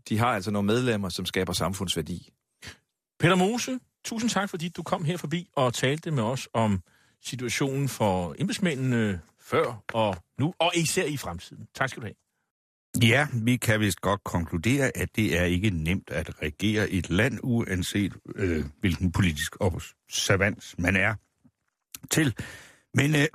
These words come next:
Speaker 3: <clears throat> vi har næsten ikke mere tid tilbage her i første time. Jeg vil bare godt,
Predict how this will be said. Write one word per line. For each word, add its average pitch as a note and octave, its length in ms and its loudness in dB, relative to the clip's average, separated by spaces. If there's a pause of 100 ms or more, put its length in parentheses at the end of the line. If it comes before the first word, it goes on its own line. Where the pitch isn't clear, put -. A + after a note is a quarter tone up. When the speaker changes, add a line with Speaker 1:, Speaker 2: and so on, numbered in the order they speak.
(140)
Speaker 3:
<clears throat> C3 180 4
vi B2 80 2
har C#3+ 180 2
næsten C#3+ 320 0
ikke B2+ 180 -2
mere A2 160 2
tid A#2+ 200 -4
tilbage A2 340 0
her G#2 120 4
i G#2 40 2
første G#2+ 360 -2
time. A2 220 4
Jeg A#2 140 2
vil B2+ 120 0
bare A2+ 200 0
godt, G#2+ 220 0